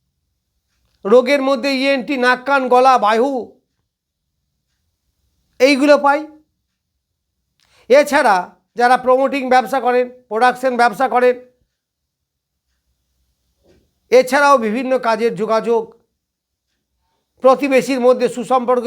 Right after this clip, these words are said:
বৃদ্ধি, ভাই বোনের মধ্যে সুসম্পর্ক বৃদ্ধি, এইগুলো সবই হবে। অর্থাৎ যাদের ভাই বোনের মধ্যে সমস্যা ছিল মিটে যাবে। প্রসি-, প্রতিবেশীদের মধ্যে ঝামেলা, সেটাও মিটে যাবে। এইগুলো সবই পাবে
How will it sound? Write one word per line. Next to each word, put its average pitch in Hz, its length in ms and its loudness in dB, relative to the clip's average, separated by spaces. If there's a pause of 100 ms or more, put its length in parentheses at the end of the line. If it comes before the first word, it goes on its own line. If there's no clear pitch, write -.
(100)
বৃদ্ধি, 220 320 -8
ভাই 202 240 0
বোনের 247 280 2
মধ্যে 247 200 0
সুসম্পর্ক 240 560 -4 (120)
বৃদ্ধি, 233 300 -10 (1200)
এইগুলো 214 260 0 (100)
সবই 180 220 -6
হবে। 147 240 -16 (1300)
অর্থাৎ 277 320 2
যাদের 254 240 2
ভাই 226 260 0
বোনের 294 260 2
মধ্যে 302 180 2 (100)
সমস্যা 294 320 0 (100)
ছিল 311 120 -2 (160)
মিটে 254 260 -8
যাবে। 175 160 -8 (1120)
প্রসি-, 247 420 -2
প্রতিবেশীদের 269 600 -2
মধ্যে 269 260 -2
ঝামেলা, 277 560 -2 (140)
সেটাও 220 320 -4
মিটে 254 220 -8
যাবে। 254 260 -6 (2250)
এইগুলো 233 320 2
সবই 233 320 -4
পাবে 180 460 -4